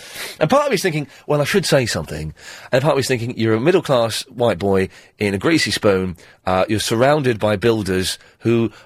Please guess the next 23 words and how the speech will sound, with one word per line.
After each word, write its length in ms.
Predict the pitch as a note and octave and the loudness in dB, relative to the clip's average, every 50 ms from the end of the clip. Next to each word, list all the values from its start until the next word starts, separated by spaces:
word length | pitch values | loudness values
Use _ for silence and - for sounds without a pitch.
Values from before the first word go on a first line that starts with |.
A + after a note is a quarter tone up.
| - - - | -10 -4 0
are, 340 | F#2+ G2 G2+ G2+ G2+ G2+ G2+ - | 0 2 2 2 2 2 0 0
uh, 180 | F#2 F#2+ F#2+ - | 0 0 0 2
are 80 | - G2+ | 2 2
racist, 520 | A2 C3 C3+ A#2 - G#2 A2 A2 - - - _ _ _ - | 2 2 2 0 -2 -2 -4 -4 -6 -8 -12 _ _ _ -2
and 160 | B2 C3+ B2+ | -2 0 2
want 220 | B2+ E3 F3 C3+ - - | 2 2 0 0 -2 -6
to 100 | - D3+ | -8 -4
kill 260 | - - G3+ G3 D3 | 0 2 2 4 2
you. 180 | F#2 D#2 - - _ _ _ _ _ _ _ _ _ - - - - - - - - - - | 0 -2 -8 -16 _ _ _ _ _ _ _ _ _ -20 -20 -18 -18 -18 -20 -20 -16 -10 -4
So 260 | - C3+ B2 B2 B2 | 2 2 2 2 2
keep 240 | A2+ - F3 E3 D3 | 0 -2 -2 0 2
your 100 | D#3+ D3+ | 0 2
mouth 260 | D3+ D3+ D3+ C#3 - | 2 2 0 0 -2
shut, 420 | - - - F3+ D3 E2+ - - - | -4 -2 0 0 0 0 -2 -8 -12
pretty 280 | - - E2 - E2+ | -10 -8 -8 -6 -6
boy. 320 | D2+ D2 D2 D2+ - - - _ _ _ _ _ - - - - - - - - - - - - - - - - | -6 -6 -6 -8 -8 -12 -16 _ _ _ _ _ -20 -20 -20 -14 -12 -12 -12 -12 -12 -14 -14 -14 -16 -12 -4 0
Uh, 240 | A#2 C3 C3 C3 - | 2 4 4 2 2
but 140 | B2+ D#3 - | 0 -2 0
so, 160 | - E3+ - - _ _ _ _ - | 0 0 0 -2 _ _ _ _ -8
had 200 | - - G#3 A#3 | -4 -2 0 0
the 60 | F#3 D3+ | 0 0
greasy 240 | E3 D#3 - B2+ | 0 0 0 -2
spoon. 240 | A2+ - B2+ G2+ D#2 | -2 0 0 0 -2